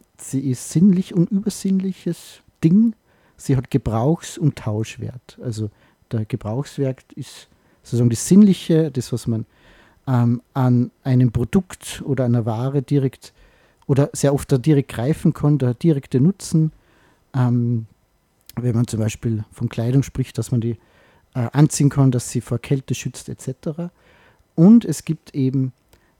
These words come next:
den, äh, Wert und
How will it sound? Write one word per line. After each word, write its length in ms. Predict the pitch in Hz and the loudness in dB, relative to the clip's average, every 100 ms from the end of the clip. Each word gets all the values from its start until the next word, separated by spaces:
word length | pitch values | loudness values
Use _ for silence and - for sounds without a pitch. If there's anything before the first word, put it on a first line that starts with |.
| _ - | _ -2
den, 260 | 120 110 - | -2 -2 -6
äh, 160 | - 123 - | -6 -6 -6
Wert 760 | 107 123 123 202 - - - _ _ _ _ _ _ _ _ | -6 -2 -2 -2 -8 -16 -20 _ _ _ _ _ _ _ _
und 400 | 139 151 151 - | 2 4 4 -2